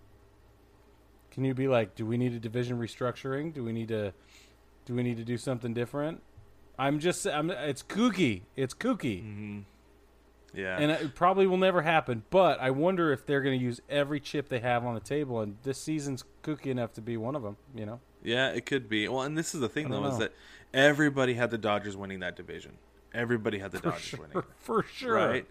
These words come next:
Speaker 2: So
Speaker 1: We all fell asleep. We all slept on San Francisco.
Speaker 2: Oh,
Speaker 1: Every
Speaker 2: big time.
Speaker 1: Everybody but Ty did. Everybody but Ty.
Speaker 2: Everybody but Ty. Yeah, exactly right. That's <laughs> exactly right. Um, but still, though,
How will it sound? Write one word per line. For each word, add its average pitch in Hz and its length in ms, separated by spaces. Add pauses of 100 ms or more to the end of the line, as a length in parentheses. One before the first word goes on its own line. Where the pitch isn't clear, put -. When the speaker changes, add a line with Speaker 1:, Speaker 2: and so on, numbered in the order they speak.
(540)
Speaker 2:
So 123 220
Speaker 1:
We 190 60
all 196 200
fell 196 280
asleep. 190 420
We 170 160
all 180 160
slept 190 420
on 156 160
San 156 220
Francisco. 135 500
Speaker 2:
Oh, 143 160
Speaker 1:
Every 151 320
Speaker 2:
big 151 40
time. 98 340 (340)
Speaker 1:
Everybody 180 640
but 120 220
Ty 123 300
did. 101 280 (100)
Everybody 143 360
but 151 140
Ty. - 220 (100)
Speaker 2:
Everybody 139 560
but 113 180
Ty. 127 280
Yeah, 107 260
exactly 107 580
right. 95 260 (100)
That's 117 240
<laughs> - 20
exactly 135 600
right. 110 380 (520)
Um, 113 520 (420)
but 117 280 (840)
still, 180 360
though, 113 340